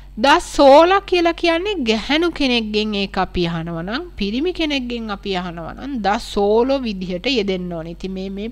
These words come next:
පොඩි තැන් තමයි අපි හැමතිස්සෙම වරද්දගන්නේ. දෝ දා මංජාරේ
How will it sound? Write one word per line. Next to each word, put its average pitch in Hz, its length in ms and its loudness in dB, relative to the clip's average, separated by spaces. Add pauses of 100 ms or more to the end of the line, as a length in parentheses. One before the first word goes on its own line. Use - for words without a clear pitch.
පොඩි 202 400 4
තැන් 214 320 2
තමයි 185 420 -4
අපි 180 220 -8
හැමතිස්සෙම 180 640 -6
වරද්දගන්නේ. 165 760 -6 (920)
දෝ 277 300 2
දා 240 220 0
මංජාරේ 185 840 -4